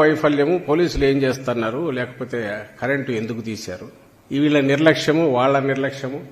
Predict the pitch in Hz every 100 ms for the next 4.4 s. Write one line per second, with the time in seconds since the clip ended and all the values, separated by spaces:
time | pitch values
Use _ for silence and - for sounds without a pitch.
0 | - - 113 117 123 127 113 110 117 123
1 | - - - - - 151 190 180 208 214
2 | - - - - 135 170 156 131 160 208
3 | 208 190 185 165 101 - - - - -
4 | 123 143 156 156